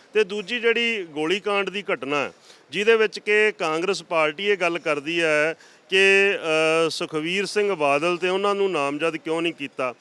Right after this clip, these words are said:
ਪਰ ਪੰਜ ਸਾਲ ਇਹਨਾਂ ਦੀ ਸਰਕਾਰ ਰਹੀ, ਇਹਨਾਂ ਨੇ ਚਾਰ ਚਲਾਨ ਪੇਸ਼ ਕੀਤੇ, ਚਾਰਾਂ ਚਲਾਨਾਂ ਦੇ ਵਿੱਚ ਕਿਤੇ ਵੀ ਚਲਾਨ ਦੇ ਵਿੱਚ ਸੁਖਵੀਰ ਸਿੰਘ ਬਾਦਲ ਦਾ ਨਾਮ ਤੱਕ, ਜ਼ਿਕਰ ਤੱਕ ਨਹੀਂ ਸੀ। ਪਰ ਸਾਡੀ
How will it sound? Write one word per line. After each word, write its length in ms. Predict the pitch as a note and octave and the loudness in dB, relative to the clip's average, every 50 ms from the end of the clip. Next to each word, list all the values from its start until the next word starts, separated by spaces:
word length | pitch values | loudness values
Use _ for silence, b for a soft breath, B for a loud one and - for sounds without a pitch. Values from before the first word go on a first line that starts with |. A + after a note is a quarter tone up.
| B B B B B | B B B B B
ਪਰ 180 | - F#3+ G3+ G#3 | 0 0 0 0
ਪੰਜ 360 | F3+ - G#3 G3+ G#3 A3 A3+ | 0 0 0 0 0 2 0
ਸਾਲ 380 | A3+ - - G3 F3 F3+ G3 G#3+ | -2 0 2 2 4 4 4 4
ਇਹਨਾਂ 200 | G#3+ G#3+ A3 A3 | 2 2 0 0
ਦੀ 120 | G#3+ G#3+ | -2 -4
ਸਰਕਾਰ 520 | F#3 - F#3 E3 - - D#3+ D#3 D#3 D#3+ E3 | -6 -6 -8 -8 -4 0 2 2 2 2 2
ਰਹੀ, 240 | E3 E3+ F#3 G3+ | 0 -2 0 0
ਇਹਨਾਂ 160 | G#3 G#3 G#3+ G#3+ | 0 0 2 2
ਨੇ 120 | G#3+ G#3 | 0 0
ਚਾਰ 400 | - - F#3+ F3+ E3+ F3 F#3 G3+ | 0 0 0 2 4 4 4 2
ਚਲਾਨ 380 | G3 - G3+ G3 F#3+ F#3+ F#3+ F3+ | 2 -2 -2 0 0 0 0 -2
ਪੇਸ਼ 320 | - F3+ F3 F3 D3+ - | -2 -2 -4 -2 -4 -6
ਕੀਤੇ, 360 | - E3 D3+ - F3 G3+ G#3 | -10 -12 -12 -4 0 -2 0
ਚਾਰਾਂ 420 | F#3+ - G3+ F#3+ F#3+ G3 A3 B3 B3 | 0 0 0 2 4 4 4 4 4
ਚਲਾਨਾਂ 400 | A3+ A3 G#3+ G3+ G3 G3 F#3+ F#3 | 2 2 2 2 2 2 0 0
ਦੇ 120 | F#3 F#3 | 0 -2
ਵਿੱਚ 200 | F#3 F#3 F#3 G3 | -2 -4 -6 -8
ਕਿਤੇ 520 | - - G3 G#3 - - A#3+ A#3+ A#3+ A#3+ | -14 -12 -14 -14 -8 0 2 4 6 4
ਵੀ 240 | A#3 G3+ A3 B3 C4+ | 4 2 2 0 0
ਚਲਾਨ 400 | A3 B3 A#3 A3 G#3+ G#3 G3+ G3 | 0 2 2 2 4 2 2 0
ਦੇ 100 | F3 F3+ | 0 -2
ਵਿੱਚ 220 | D#3+ D#3+ D3+ - D3+ | -2 -4 -6 -8 -12
ਸੁਖਵੀਰ 420 | - - E3 D#3 D#3+ F#3 F#3+ F#3 | -12 -12 -12 -10 -8 -8 -6 -6
ਸਿੰਘ 220 | D#3+ G3+ G3+ G3 | -4 -4 -4 -2
ਬਾਦਲ 340 | F3+ D#3 D3 D3 C#3 D#3 D#3 | 0 0 0 0 0 -2 -2
ਦਾ 140 | D3+ D#3+ D#3 | 0 0 0
ਨਾਮ 400 | C#3+ C#3+ C3+ C#3 C#3+ D3+ D#3+ D#3+ | 0 0 -2 0 0 0 -2 -4
ਤੱਕ, 280 | - - E3 - - D3+ | -4 -6 -8 -8 -8 -14
ਜ਼ਿਕਰ 380 | A2+ A#2 D#3 F3 - A#3+ B3 | -8 -4 -4 0 2 2 2
ਤੱਕ 240 | G#3 G3+ G3+ - - | 4 0 -2 -2 -2
ਨਹੀਂ 160 | C#3+ C3+ B2 | -10 -10 -10
ਸੀ। 160 | G#2 - G#2 F#2+ _ b b b b b b b b | -12 -14 -20 -20 _ b b b b b b b b
ਪਰ 120 | F3+ F#3+ | -4 -4
ਸਾਡੀ 520 | F#3+ - F#3+ F3+ F3+ F3 G#3+ A3 A3 G#3+ | -2 0 -2 -2 0 0 -2 -2 -2 -4